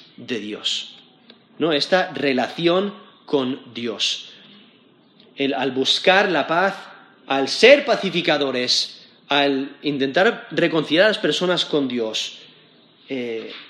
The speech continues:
reflejamos el carácter de Dios, ¿no? Y, y entonces, viendo estas cualidades, ¿no? Hemos considerado aquí Mateo cinco, del uno al,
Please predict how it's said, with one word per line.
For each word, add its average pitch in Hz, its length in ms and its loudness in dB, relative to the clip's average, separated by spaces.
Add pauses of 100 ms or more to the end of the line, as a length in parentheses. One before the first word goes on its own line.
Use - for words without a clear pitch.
(100)
reflejamos 156 580 -2
el 165 140 -2
carácter 147 460 -4
de 120 100 -10
Dios, - 480 -10
¿no? 175 180 -2
Y, 147 240 -2
y 151 60 -2
entonces, 190 480 -2 (240)
viendo 233 640 4 (400)
estas 190 360 4
cualidades, 156 1080 2 (420)
¿no? 185 200 0
Hemos 185 180 -2
considerado 180 400 2
aquí 175 180 -2
Mateo 180 400 2
cinco, 190 300 2
del 151 240 0
uno 185 400 2
al, 135 400 0